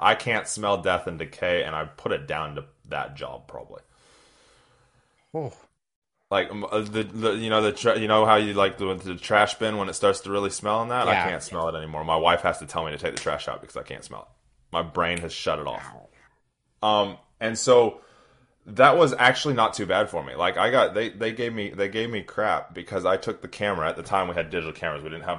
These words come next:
Speaker 1: smartphones even, you know, and this is two thousand eleven, but we had this section, like, we had the, the, the, the, the, the section, um, the station, like, digital camera. And so I'm literally, they're like, "Here, Chris, you can take photos." And I was like, "Okay, well, well, how do you want photos?" They're like, "Oh, just get photos of them,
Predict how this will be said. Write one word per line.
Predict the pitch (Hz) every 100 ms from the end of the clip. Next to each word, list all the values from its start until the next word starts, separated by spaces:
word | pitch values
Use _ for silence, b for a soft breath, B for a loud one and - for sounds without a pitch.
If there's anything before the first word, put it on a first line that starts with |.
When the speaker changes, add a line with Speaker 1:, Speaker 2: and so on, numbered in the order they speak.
| 76
Speaker 1:
smartphones | - 80 - 80 73 73
even, | 73 73 73 -
you | 82
know, | 78 76
and | 90
this | 110 -
is |
two | - 98
thousand | 85 76
eleven, | 76 80 76 73
but | 85 82
we |
had | 92 92
this | 87 -
section, | - 107 - - 90 78 73 _
like, | 82 80 - -
we | 90
had | 90 82
the, | 82
the, | 82 85
the, | 85 85
the, | 80 80 78 76
the, | 78 73 - -
the | 80
section, | - 82 - 85 80
um, | 82 82 80
the |
station, | 80 98 87 82 73 _ -
like, | 76 76
digital | 113 87
camera. | 80 90 80 73 78
And | 87
so | 98 - B B B
I'm | 123 123
literally, | 120 120 104
they're | 107
like, | 113 - - b
"Here, | 190 -
Chris, | 123 143
you | 180
can | 147
take | 123 117
photos." | - 123 90 71 -
And | 78
I |
was | 85
like, | 95 -
"Okay, | 101 98 95
well, | 95 90
well, | 90
how | 101
do | 98
you | 98
want | -
photos?" | 117 87
They're | 87
like, | 107
"Oh, | 123 117
just | 113
get | 127 -
photos | 117 113 104
of | 92
them, | 101 104